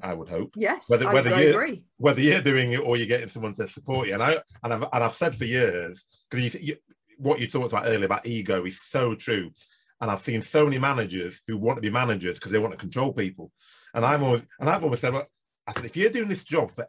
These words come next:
Speaker 1: any other reason that you want, than you want to develop people and you like seeing people progress, and that means that they will surpass you in a lot of times and they'll become your
Speaker 2: Yeah.
Speaker 1: manager.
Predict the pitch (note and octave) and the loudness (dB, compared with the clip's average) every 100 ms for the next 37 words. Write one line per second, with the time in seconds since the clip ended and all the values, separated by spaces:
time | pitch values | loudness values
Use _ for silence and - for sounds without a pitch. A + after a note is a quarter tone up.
0 | _ - F3 F#3 E3 E3 C3+ B2+ D3 D3+ | _ -4 -2 0 -2 -2 -2 0 0 0
1 | B2+ F#2+ F#2+ G#2 A2 A2 - - A2 G#2 | -2 -6 -10 -8 -4 -4 -4 -2 -2 -2
2 | A2 A2+ A#2 A#2 G#2+ A#2 A#2 G#2 F#2+ - | 0 0 -2 -6 2 2 2 -2 -10 -10
3 | F2+ - A2 G#2+ A2 A#2+ A#2+ A#2 - C3+ | -14 -10 -8 -6 -2 2 2 -2 -6 -6
4 | A#2 A2 G#2+ G#2+ F#2+ G#2+ G#2 G#2+ - - | -6 -6 -8 -8 -8 -2 -2 -2 -8 -20
5 | - E3 G3 F3 D#3 C#3+ D#3 D3+ F3 - | 0 0 2 0 2 2 2 -2 -6 -12
6 | _ A#2+ B2+ C3 - B2+ E3+ D3 C#3 D#3 | _ -2 0 0 -4 -6 -4 -6 -2 0
7 | D3 C#3 C#3+ B2+ - C3+ C#3+ A2+ A2 F#2+ | 0 0 -2 -4 -4 -4 -4 -4 -4 -4
8 | C#3+ D3+ D#3 D3 D3 C#3+ C#3 | -4 0 0 0 -2 -4 -4